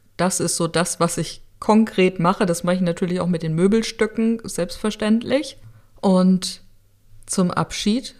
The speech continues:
räuchere ich da auch nochmal die Räume durch, ne? So ein letztes Jahr.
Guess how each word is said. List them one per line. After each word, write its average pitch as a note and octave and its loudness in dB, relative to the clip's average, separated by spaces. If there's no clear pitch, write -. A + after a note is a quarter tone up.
räuchere A3+ 0
ich D#3 -8
da D3+ -4
auch D#3 -6
nochmal D#3 -4
die F3 -4
Räume F3+ 2
durch, D3 -10
ne? F3+ -4
So - -8
ein E3 0
letztes - -6
Jahr. E3 -6